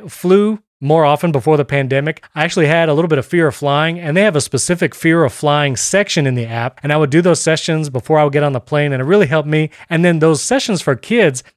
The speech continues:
I've actually done that with my own kids. It can help 'em with focus and attention, or just maybe dealing with anxiety. They have special sessions just for that. And me and my kids really love to do it together. Some of the newer features is you can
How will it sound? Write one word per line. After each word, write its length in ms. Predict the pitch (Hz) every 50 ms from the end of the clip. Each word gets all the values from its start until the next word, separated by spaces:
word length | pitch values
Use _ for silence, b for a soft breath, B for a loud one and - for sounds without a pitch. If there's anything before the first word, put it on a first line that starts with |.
| _ -
I've 100 | 185 247
actually 180 | 302 - 202 170
done 180 | 147 170 175
that 140 | 170 160 147
with 120 | 143 143
my 160 | 127 127 123 123
own 260 | 147 151 165 185 196 196
kids. 380 | - - 131 120 110 107 - B B B B B
It 80 | 139 -
can 80 | 135
help 180 | 143 165 165 175
'em 80 | 156
with 140 | 135 123 -
focus 520 | - - 180 180 175 - 180 170 160 - -
and 140 | 147 120
attention, 600 | 117 101 - - 170 175 165 - - 175 165 165 165 B B B B
or 120 | 143 139
just 340 | 135 165 190 180 - - -
maybe 240 | 196 170 151 156 156
dealing 240 | 135 151 160 160 156
with 80 | 151
anxiety. 560 | 139 131 123 113 98 131 131 139 151 151 160
They 80 | 151 139
have 100 | 123 104
special 520 | - - - 156 151 - 165 147 143 156
sessions 400 | - - 156 151 - - 143 120
just 240 | 107 113 143 143 -
for 100 | - 143
that. 300 | 123 131 135 135 143 - B B B B
And 140 | 143 147 165
me 160 | 208 226 208
and 200 | 190 180 185 196
my 140 | 196 165 143
kids 320 | - - 151 143 127 131
really 240 | 131 165 202 202 180
love 220 | 156 156 156 143
to 80 | - 135
do 180 | 120 131 139
it 80 | 139 131
together. 480 | - 123 113 117 139 131 117 110 101 - _ _
Some 140 | - - 185
of 40 | 180
the 60 | 160
newer 200 | 151 160 180 180
features 440 | 170 - 180 175 - 190 180 175 156
is 120 | 139 120
you 80 | 127 156
can 360 | - - 156 139 131 131 -